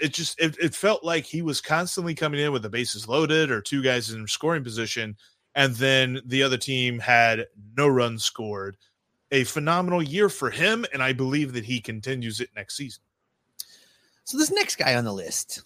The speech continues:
Speaker 2: lock, not a lock, I don't know. I'm interested to hear what you think, but we're gonna talk about Ian Gibaut for, for just a minute. Led the team in appearances at seventy-four, uh, pitched seventy-five and two-thirds innings,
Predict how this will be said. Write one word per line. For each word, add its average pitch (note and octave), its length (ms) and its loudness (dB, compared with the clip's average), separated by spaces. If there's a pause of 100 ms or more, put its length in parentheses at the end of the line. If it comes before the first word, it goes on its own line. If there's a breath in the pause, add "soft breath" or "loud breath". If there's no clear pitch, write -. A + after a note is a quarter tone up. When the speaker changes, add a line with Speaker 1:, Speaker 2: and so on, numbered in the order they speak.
Speaker 2:
lock, E3+ 560 4
not D#3 280 2
a F3 60 6
lock, E3 400 4
I F3 80 6
don't F3 140 4
know. D3 120 4
I'm A#2+ 100 2
interested D#3 380 2
to D3 80 0
hear D#3+ 200 2
what C#3 200 -2
you B2+ 60 -4
think, E3 440 -4
but C3 140 -2
we're C#3 80 0
gonna E3+ 160 4
talk D#3+ 200 4
about C3+ 240 4
Ian C3+ 220 4
Gibaut G2+ 360 0 (420)
for, B2 340 0
for D3 120 4
just C3+ 280 2
a C3+ 40 2
minute. G2+ 360 -2
Led D#3+ 240 6
the G#3 60 6
team F#3+ 260 4
in G3 60 2
appearances C3+ 580 0
at A#2+ 200 0
seventy-four, C3+ 880 0 (400 loud breath)
uh, A2 180 -2
pitched - 280 2
seventy-five D#3 640 4
and A#2+ 100 -2
two-thirds D#3 640 2
innings, B2 500 2